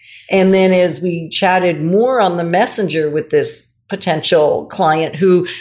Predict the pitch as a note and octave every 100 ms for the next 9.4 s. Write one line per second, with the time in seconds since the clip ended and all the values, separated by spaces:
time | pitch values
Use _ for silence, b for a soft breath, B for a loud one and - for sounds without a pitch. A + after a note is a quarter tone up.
0 | B F3+ F3+ C4+ - G#3 F#3 D#3+ C#3+ E3
1 | - - E3 C#3+ D3+ B2+ C3 D#3 F3 F3+
2 | D3 G3 F#3 F3+ F#3 F3 D#3+ A3 F#3+ D#3+
3 | D#3+ D3 D3+ C3+ A3 A#3+ D3+ C3+ E3 D#3+
4 | F3+ D#3 D#3+ - F3+ E3 E3 D#3 D3+ G3
5 | G3+ E3+ E3+ - F#3+ F3+ E3 G3 F#3+ F3+
6 | C3+ E3+ D4 D3+ D3+ A3 - - - -
7 | B B B B B - E3+ F3+ F#3 F#3
8 | - _ _ - D3 - - G3+ F#3+ A#3+
9 | A#3+ C3 F#3+